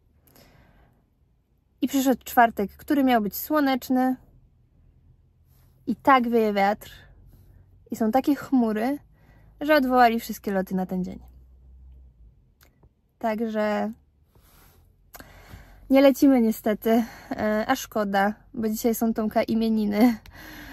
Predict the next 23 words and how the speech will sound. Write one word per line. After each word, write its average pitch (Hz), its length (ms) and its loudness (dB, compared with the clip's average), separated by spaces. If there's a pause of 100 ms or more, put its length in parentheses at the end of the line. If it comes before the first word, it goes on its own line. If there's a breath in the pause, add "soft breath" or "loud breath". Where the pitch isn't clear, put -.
(120 loud breath)
e, 214 460 0
więc, 214 480 -4
e, 208 300 -4
byłby 220 260 -4
dla 220 120 -4
niego 214 220 -4
taki 226 220 -4
prezent, 208 560 0
spełnienie 214 500 -4
marzenia, 208 460 0
bo 202 100 -8
bardzo 208 300 -2
chciał 202 240 -4
polecieć 196 520 -4
nad 190 200 -2
Mount 202 260 -2
Cookiem 220 580 -4
helikopterem. 208 840 -4 (2250 soft breath)
Więc 214 600 0
miałby 220 420 2
właśnie 202 360 -4
prezent 226 400 0
imieninowy, 240 920 0